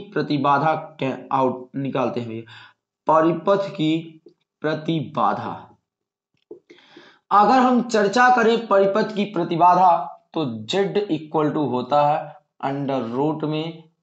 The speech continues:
आर का square plus एक्सएल का square।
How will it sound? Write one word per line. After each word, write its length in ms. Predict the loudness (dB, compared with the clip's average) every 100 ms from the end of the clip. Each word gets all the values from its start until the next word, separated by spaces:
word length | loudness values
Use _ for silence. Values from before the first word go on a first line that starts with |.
| 0
आर 320 | 4 6 4 2
का 300 | 2 2 0
square 460 | -2 0 2 0 -2
plus 360 | -6 -6 -8 -16 _ _ _ _ _ -4
एक्सएल 800 | -2 -2 -8 -16 -18 -10 -6 -6 -4
का 340 | -2 -2 -4 -14
square। 440 | -16 -12 -12 -12